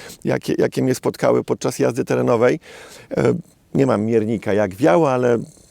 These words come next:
proszę mi uwierzyć, bardzo wiało. I właśnie to, że ten namiot jest zupełnie gładki, powodowało, że to się dobrze zachowywało, było stosunkowo cicho i nie było ryzyka, że coś się,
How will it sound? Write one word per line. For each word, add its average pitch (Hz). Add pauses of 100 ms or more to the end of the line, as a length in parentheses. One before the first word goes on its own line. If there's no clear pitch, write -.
(280)
proszę 113
mi 113
uwierzyć, 107 (220)
bardzo 101 (100)
wiało. 95 (400)
I 147
właśnie 151 (120)
to, 160
że 135
ten 135 (360)
namiot 147
jest 131
zupełnie 135
gładki, 143 (320)
powodowało, 143
że 131 (500)
to 143
się 131
dobrze 151
zachowywało, 143
było 135
stosunkowo 143
cicho 151 (340)
i 151
nie 156
było 151
ryzyka, 135
że 117
coś 117
się, 110